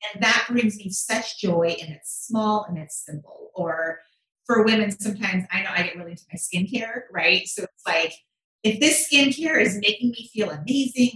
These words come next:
like I have a spa experience, fantastic. There's also the macro. So that's the trips that I'm talking about, right? So the macro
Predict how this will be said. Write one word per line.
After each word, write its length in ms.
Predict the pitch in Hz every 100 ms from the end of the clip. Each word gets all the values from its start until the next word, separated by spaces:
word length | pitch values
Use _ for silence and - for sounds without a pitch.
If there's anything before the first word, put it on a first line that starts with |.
| 175
like 100 | -
I 40 |
have 200 | 165 - -
a 40 |
spa 440 | - - 247 254 247
experience, 640 | - 247 220 214 - - _
fantastic. 640 | 214 180 - - - - - _ _ _ _ _ _ _ _ -
There's 160 | 202
also 280 | 196 190 185
the 60 | 160
macro. 140 | 151 - - _
So 180 | - 226 -
that's 280 | 233 -
the 120 | - 240
trips 280 | - -
that 80 | - 156
I'm 80 |
talking 320 | - _ _ _
about, 300 | - - 165
right? 180 | 151 151
So 160 | - 208
the 180 | 208 202 _
macro 300 | 247 - 185